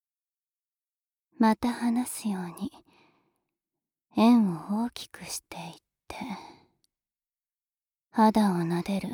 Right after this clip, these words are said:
指の爪を立てて、同じように、くるくると撫でながら、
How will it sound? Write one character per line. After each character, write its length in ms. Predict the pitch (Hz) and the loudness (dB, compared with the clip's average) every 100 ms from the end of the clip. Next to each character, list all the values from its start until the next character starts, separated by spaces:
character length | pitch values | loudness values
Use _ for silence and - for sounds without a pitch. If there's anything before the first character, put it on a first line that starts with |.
| - - _ _ _ - | -10 -14 _ _ _ 0
指 300 | 226 233 247 | 2 6 8
の 120 | 240 - | 6 4
爪 360 | - 233 233 | 4 6 6
を 40 | 226 | 4
立 220 | - 220 | -2 -8
て 160 | 185 | -10
て、 140 | - - - - _ _ _ _ _ _ - | -14 -12 -12 -14 _ _ _ _ _ _ -6
同 100 | 180 160 170 190 | -2 -2 -6 -10
じ 200 | - 214 | -10 -8
よ 100 | 226 | -8
う 320 | 226 208 - | -10 -12 -12
に、 80 | 220 - _ - _ _ _ _ _ _ _ _ _ _ _ _ _ _ _ _ _ _ - | -12 -14 _ -20 _ _ _ _ _ _ _ _ _ _ _ _ _ _ _ _ _ _ -6
く 240 | 254 254 | -2 -2
る 100 | 247 220 - - - _ - | -4 -8 -12 -14 -16 _ -14
く 240 | - 240 | -6 -4
る 140 | 240 233 - | -4 -8 -8
と 80 | 185 | -4
撫 280 | 180 180 175 | -2 -2 -4
で 140 | 190 | -6
な 160 | 196 208 | -6 -6
が 160 | 190 | -10
ら、 320 | 233 269 - | -10 -10 -14